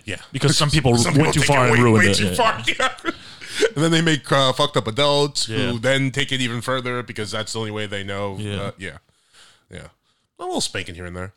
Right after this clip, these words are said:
Speaker 2: Yeah, just be a good parent.
Speaker 1: Yeah, my mom used to hit me with shoes and shit if I was fucking up.
Speaker 2: Damn.
Speaker 1: I, I ate it.
Speaker 2: One time my stepmom threw a bowl at me. Hit, hit the wall and shattered.
Speaker 1: Yeah.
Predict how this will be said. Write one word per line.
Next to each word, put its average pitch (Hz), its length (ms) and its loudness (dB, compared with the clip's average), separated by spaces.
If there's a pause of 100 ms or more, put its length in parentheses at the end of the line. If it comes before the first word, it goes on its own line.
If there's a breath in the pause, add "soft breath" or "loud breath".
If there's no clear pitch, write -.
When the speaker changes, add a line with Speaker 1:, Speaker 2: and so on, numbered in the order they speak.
Speaker 2:
Yeah, 175 140 -4
just 185 120 -8
be 233 80 -2
a 220 40 -4
good 135 200 0
parent. 104 360 -2 (280)
Speaker 1:
Yeah, 147 140 -2
my 139 140 -2
mom 254 180 -2
used 160 140 -4
to 98 60 -6
hit 107 120 -10
me 101 60 -10
with 87 160 -12
shoes 117 220 -8
and 117 80 -10
shit 113 260 -10 (260)
if - 100 -14
I 101 40 -4
was 98 100 -10
fucking 104 260 -10
up. 98 140 -12 (260)
Speaker 2:
Damn. 107 320 -8 (220)
Speaker 1:
I, 370 180 -2 (100)
I 123 40 -4
ate 98 220 -2
it. 143 100 -2 (420 loud breath)
Speaker 2:
One 156 120 2
time 185 160 4
my 147 80 6
stepmom 139 400 2
threw 127 200 4
a 110 40 4
bowl 110 420 2
at 55 80 -12
me. - 140 -20 (1200)
Hit, 113 180 -12 (160)
hit - 120 -12
the 101 60 -12
wall 92 180 -8
and 62 100 -10
shattered. - 380 -10 (140)
Speaker 1:
Yeah. 78 180 -18